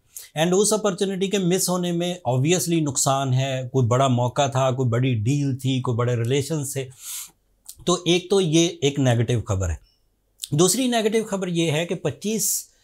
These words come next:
मार्च को चांद ग्रहण होगा and आठ अप्रैल को सूरज ग्रहण होगा।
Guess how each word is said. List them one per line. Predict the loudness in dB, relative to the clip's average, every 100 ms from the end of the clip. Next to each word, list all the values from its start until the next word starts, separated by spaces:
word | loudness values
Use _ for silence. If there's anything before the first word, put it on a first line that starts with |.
| _ _ 0
मार्च | 4 4 2 0
को | -2 -2
चांद | 2 2 2 2
ग्रहण | 2 2 2
होगा | 2 0 -2 -4 -18 -18 -18 -4
and | -2 0 2
आठ | 4 4 0
अप्रैल | -2 0 0 0 0 0
को | 0 2
सूरज | 2 2 2 2
ग्रहण | 0 -2 0 -2
होगा। | -4 -6